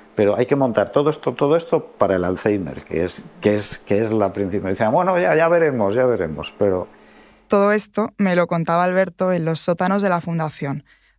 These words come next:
Speaker 2: donde están las muestras de los más de setecientos cerebros que guardan en congeladores con motores muy potentes. También está ahí la sala donde los extraen.
Speaker 1: Es una sala de autopsias más o menos convencional, es,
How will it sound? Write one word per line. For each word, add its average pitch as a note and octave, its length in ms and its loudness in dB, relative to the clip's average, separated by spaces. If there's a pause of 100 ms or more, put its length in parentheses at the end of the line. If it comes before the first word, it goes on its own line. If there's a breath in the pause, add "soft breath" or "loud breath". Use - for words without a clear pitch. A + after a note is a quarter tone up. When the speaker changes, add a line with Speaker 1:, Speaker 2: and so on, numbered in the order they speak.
Speaker 2:
donde E3+ 220 0
están E3+ 200 -2
las F3+ 160 0
muestras F#3+ 600 0
de F3+ 80 0
los D#3+ 220 -4
más E3+ 280 0
de F3+ 60 -4
setecientos E3 580 -2
cerebros E3 480 0
que - 160 -8
guardan D#3+ 380 0
en F3 120 -2
congeladores E3 840 0 (300 loud breath)
con F3+ 140 0
motores E3+ 500 0
muy F3+ 300 2
potentes. D3 640 -4 (1080)
También E3+ 240 0
está F3+ 220 -2
ahí F3+ 260 0
la E3 180 -2
sala E3 320 -4
donde E3 240 -2
los D3 140 -6
extraen. - 580 -10
Speaker 1:
Es G2+ 120 -2
una D#2+ 180 0
sala D2 160 0
de D2 60 2
autopsias E2+ 500 -2
más D#2+ 220 -4
o - 40 -2
menos D2+ 560 -4 (400)
convencional, C3 540 2
es, C3 160 0